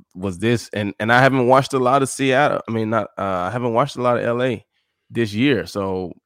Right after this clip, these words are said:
you know, was this like a breakout game for those guys, or have they been playing as good?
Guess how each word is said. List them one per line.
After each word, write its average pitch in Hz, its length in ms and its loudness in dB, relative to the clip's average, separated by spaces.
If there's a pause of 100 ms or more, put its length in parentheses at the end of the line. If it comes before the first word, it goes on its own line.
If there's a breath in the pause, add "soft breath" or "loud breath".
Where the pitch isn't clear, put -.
(320)
you 107 80 -6
know, 92 120 -6
was 95 220 -6
this 117 240 -4
like 120 240 2
a 104 220 -2
breakout 123 560 0
game 131 260 -4
for 139 120 -6
those 139 200 -4
guys, 139 440 -2
or 101 380 -2 (320)
have 101 200 -6
they 101 120 -6
been 131 380 0
playing 147 360 -2
as 143 120 -4
good? 156 380 -2